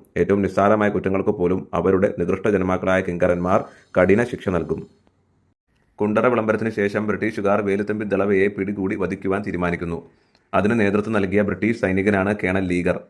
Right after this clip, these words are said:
കേണൽ ലീഗറിനെ വേലുത്തമ്പി ദളവയെ പിടികൂടുവാനായി സഹായിച്ച തിരുവിതാംകൂറിലെ പ്രധാനിയാണ് ഉമ്മണിത്തമ്പി. രക്ഷയില്ലാതെ വന്ന വേലുത്തമ്പി ദളവ പത്തനംതിട്ട ജില്ലയിലെ മണ്ണടിയിൽ വെച്ച് ആത്മഹത്യ ചെയ്യുന്നു. ഇതിൽ രോഷാകുലരായ ബ്രിട്ടീഷുകാർ തിരുവനന്തപുരത്തെ കണ്ണമ്മൂല എന്ന് പറയുന്ന സ്ഥലത്ത്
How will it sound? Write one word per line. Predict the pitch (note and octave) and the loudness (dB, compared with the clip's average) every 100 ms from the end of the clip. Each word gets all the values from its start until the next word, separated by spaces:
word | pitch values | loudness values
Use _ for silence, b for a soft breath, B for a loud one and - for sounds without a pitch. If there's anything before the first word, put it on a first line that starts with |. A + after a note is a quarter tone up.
| _ _ _ _ G2+ | _ _ _ _ 2
കേണൽ | G#2 A#2+ | 2 2
ലീഗറിനെ | G#2 G#2 G#2+ G#2 A2 | 2 4 2 4 2
വേലുത്തമ്പി | G#2 G#2 G#2+ G#2+ | 2 0 0 0
ദളവയെ | G#2 G2+ G2 G#2 | 2 2 2 2
പിടികൂടുവാനായി | G2+ G2+ G#2 G2+ G2+ G2+ | 0 2 2 4 2 0
സഹായിച്ച | G#2 F#2 F#2 G2+ G2+ | 0 0 2 2 2
തിരുവിതാംകൂറിലെ | F#2+ F2+ F#2+ G2+ A2 G2+ F#2+ G2 | 0 0 0 0 0 0 0 -2
പ്രധാനിയാണ് | F2+ F2 G2 G2+ F#2 F#2 | -2 0 2 2 0 -2
ഉമ്മണിത്തമ്പി. | F#2 F#2 G2+ G2+ F2 F2 - - _ b b b F#2 | -2 -2 -2 -2 -2 -4 -8 -20 _ b b b 0
രക്ഷയില്ലാതെ | F#2+ - B2 G#2+ G#2+ G#2+ | 0 2 2 4 4 4
വന്ന | G#2 | 2
വേലുത്തമ്പി | G#2 G2 G2+ G#2 G#2+ | 2 2 2 0 0
ദളവ | F#2 F#2 F#2+ | 0 2 2
പത്തനംതിട്ട | F#2+ F#2 G#2 G#2 F#2 G2 F#2 | 0 -2 -2 -2 0 0 0
ജില്ലയിലെ | F#2 F2+ F#2 F#2 | 0 0 2 2
മണ്ണടിയിൽ | F#2+ F#2 G2 G2+ G2+ | 0 -2 0 0 0
വെച്ച് | F2+ G2+ | 0 -2
ആത്മഹത്യ | F#2 F2+ G2 G2+ G#2+ | -2 -2 -4 -4 -4
ചെയ്യുന്നു. | F2 E2 D#2+ - b b b b - | -2 -4 -8 -14 b b b b -2
ഇതിൽ | F#2+ B2 - | 0 2 2
രോഷാകുലരായ | F#2+ F#2+ A2 A2+ G#2+ G#2 | 2 4 2 4 4 4
ബ്രിട്ടീഷുകാർ | F#2 G#2 G#2+ F#2 F#2+ G#2 | 2 0 0 0 2 2
തിരുവനന്തപുരത്തെ | G2+ G2+ A2+ A#2 G2+ G2+ G2+ G2+ | 0 0 2 2 2 2 0 2
കണ്ണമ്മൂല | F#2+ G#2+ A#2 F#2+ | 0 0 0 0
എന്ന് | G2 F#2 F#2+ | 0 0 -2
പറയുന്ന | F#2 F#2+ | -2 -2
സ്ഥലത്ത് | F#2+ F2+ F2+ F#2+ | -2 -2 -2 0